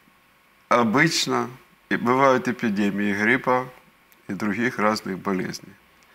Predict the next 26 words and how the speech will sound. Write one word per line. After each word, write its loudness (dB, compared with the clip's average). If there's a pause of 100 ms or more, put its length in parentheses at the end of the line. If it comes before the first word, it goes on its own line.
(280)
Поэтому, 0 (640)
э, 2 (600)
нужно 2
придерживаться 0
постов. -8 (800)
Это 2
не 2
говорит 4
о -2
том, 2
что 2
там -2
голодать 2
и -2
всё -6
остальное -2
прочее. -4
Нет, -2
конечно, -4
но 0 (1000)
укрепляется 4
иммунитет -2
ещё -8 (140)
при, -2
например, 0
при 0